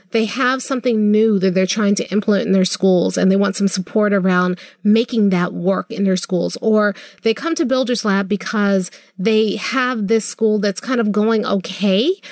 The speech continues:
but they really want to take it to the next level. And they are struggling to find a way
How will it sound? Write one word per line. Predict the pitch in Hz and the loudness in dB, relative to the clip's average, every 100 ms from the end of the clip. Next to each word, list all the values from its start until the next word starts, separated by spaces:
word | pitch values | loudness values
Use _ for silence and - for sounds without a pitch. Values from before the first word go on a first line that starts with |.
| - - - | -20 -10 -4
but | 226 | -2
they | 226 | 2
really | 202 196 214 240 220 | 2 4 4 4 4
want | 196 190 | 4 2
to | |
take | 185 214 196 | 2 0 0
it | 208 | 0
to | 196 | 0
the | 180 | 2
next | 180 - | 0 0
level. | 190 185 175 180 - | 0 2 0 -2 -2
And | - 196 190 | 0 2 4
they | 190 196 | 4 2
are | 196 202 | 2 0
struggling | - - 214 214 208 190 | -2 0 0 2 2 2
to | 185 196 | 0 -2
find | - 202 196 208 214 | -2 -2 2 2 0
a | - | 2
way | 208 190 185 180 170 | 2 4 4 4 2